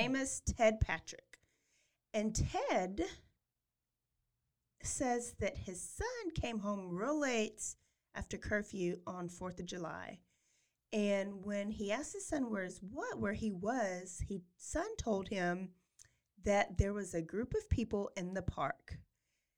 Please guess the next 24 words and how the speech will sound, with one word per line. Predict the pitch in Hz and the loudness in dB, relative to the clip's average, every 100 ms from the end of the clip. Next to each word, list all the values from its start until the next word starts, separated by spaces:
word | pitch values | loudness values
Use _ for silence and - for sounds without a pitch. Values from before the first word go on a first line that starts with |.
| _ _ _ _ - | _ _ _ _ -2
that | 170 | -2
had | 202 254 233 | 2 4 6
Bibles, | 190 180 175 170 165 170 - - - _ _ _ - | 6 4 2 0 -2 -6 -10 -12 -18 _ _ _ -6
and | 220 208 196 190 185 180 | 0 2 2 0 -4 -4
they | 175 | -2
were | 170 | -2
telling | 165 - 226 254 262 | -2 -2 0 0 0
them | 254 247 226 | -2 -4 -2
that | 220 196 185 - - _ _ _ _ _ _ _ _ _ _ _ _ - | 0 2 2 0 -4 _ _ _ _ _ _ _ _ _ _ _ _ 0
Jesus | 220 226 294 - | 4 4 2 0
died | 262 226 226 226 | 4 6 6 2
for | 220 214 | -2 0
his | 214 - | 0 -2
sins | 190 165 170 175 175 - - - _ _ _ - | 0 2 2 -4 -8 -10 -10 -16 _ _ _ -6
and | 185 180 180 175 | -2 0 0 0
that | 175 170 170 - _ _ _ - - - | 2 2 0 -4 _ _ _ -14 -6 6
they | 208 | 6
have | 220 262 247 | 6 2 0
a | |
place | 247 - 214 214 - | -2 4 4 4 -2
for | - 180 | -4 -4
teens | - 233 233 233 220 | -2 -2 -4 -4 -4
like | 226 226 | -4 -4
him, | - 202 180 175 | -2 -2 -2 -4